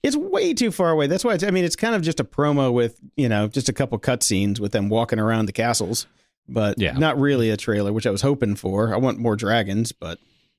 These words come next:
Speaker 1: what are you gonna
Speaker 2: Yeah.
Speaker 1: do?
Speaker 2: What are you gonna do? It's still, it, it got me got me excited.
Speaker 1: Got you jazzed.
Speaker 2: And there's a funny link in the show, in the show notes. Uh, if you, uh,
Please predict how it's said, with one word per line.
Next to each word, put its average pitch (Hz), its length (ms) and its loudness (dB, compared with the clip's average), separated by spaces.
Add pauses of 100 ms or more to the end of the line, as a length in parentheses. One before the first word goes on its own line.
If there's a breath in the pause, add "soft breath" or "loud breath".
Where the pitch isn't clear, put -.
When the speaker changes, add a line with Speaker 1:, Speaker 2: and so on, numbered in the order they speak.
(160)
Speaker 1:
what 95 120 -6
are 92 60 -2
you 92 40 0
gonna 98 140 2
Speaker 2:
Yeah. 95 60 -4
Speaker 1:
do? 92 260 -4 (480)
Speaker 2:
What 87 220 2
are - 20 4
you 92 60 0
gonna 104 160 2
do? 64 260 -2
It's 85 180 -2
still, 104 360 0
it, 90 280 -2
it - 220 -8
got 85 220 -4
me 87 160 -4 (200)
got - 160 -8
me - 80 -6
excited. - 400 -4
Speaker 1:
Got - 120 0
you 123 60 -4
jazzed. - 760 -4 (580)
Speaker 2:
And 196 340 0
there's 180 160 0
a 147 60 4
funny 127 240 2
link 95 200 0
in 92 80 -2
the 85 80 -2
show, 82 360 -2
in 90 300 -2
the 87 100 0
show 90 200 0
notes. 76 320 -4
Uh, 82 260 0
if 92 160 -4
you, 107 200 2
uh, 104 340 2